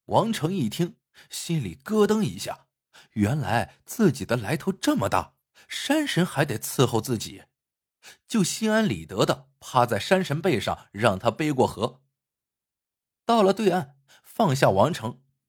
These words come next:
山神一再叮嘱，千万不可告诉别人，以防不测。回到家后，禁不住娘一再追问，再说自己的娘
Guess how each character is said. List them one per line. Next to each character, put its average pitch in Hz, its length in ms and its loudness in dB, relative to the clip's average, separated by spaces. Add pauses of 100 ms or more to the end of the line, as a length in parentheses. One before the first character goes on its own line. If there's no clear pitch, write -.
山 165 320 2
神 147 260 -4
一 151 220 -2
再 143 180 0
叮 214 260 -4
嘱， - 220 -8 (320)
千 - 360 -4
万 156 140 2
不 151 140 2
可 - 140 -14
告 156 200 -6
诉 110 140 -6
别 85 240 -4
人， - 220 -2 (320)
以 92 260 -10
防 110 260 4
不 117 160 -4
测。 - 320 -6 (1300)
回 110 260 -2
到 110 160 6
家 113 180 6
后， - 300 -6 (340)
禁 233 280 -2
不 190 100 2
住 165 140 0
娘 123 240 2
一 123 180 4
再 113 160 -2
追 220 220 -2
问， 202 260 -6 (300)
再 90 240 -2
说 - 340 -10 (180)
自 - 300 0
己 101 140 -4
的 101 100 -4
娘 101 400 -2